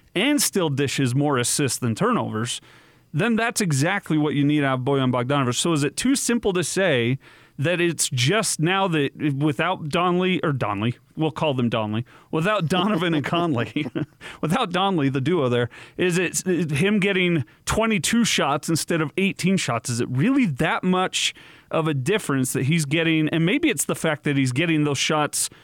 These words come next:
sooner to start a game, and that makes a difference for him. I don't know. Or maybe he's just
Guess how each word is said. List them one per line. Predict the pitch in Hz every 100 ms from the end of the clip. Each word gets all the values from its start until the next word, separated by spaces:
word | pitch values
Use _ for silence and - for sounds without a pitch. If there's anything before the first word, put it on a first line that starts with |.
| - -
sooner | - - 247 220 127 98 98 -
to | 156
start | - - 208 165
a |
game, | 120 123 107 113 - - - -
and | 143 151
that | 160 147
makes | 156 -
a |
difference | 135 156 135 120
for | - 110
him. | 104
I | - 185
don't | 175
know. | 151 113 - - -
Or | - 147
maybe | 160 185 175
he's | 160 165
just | 143 170 -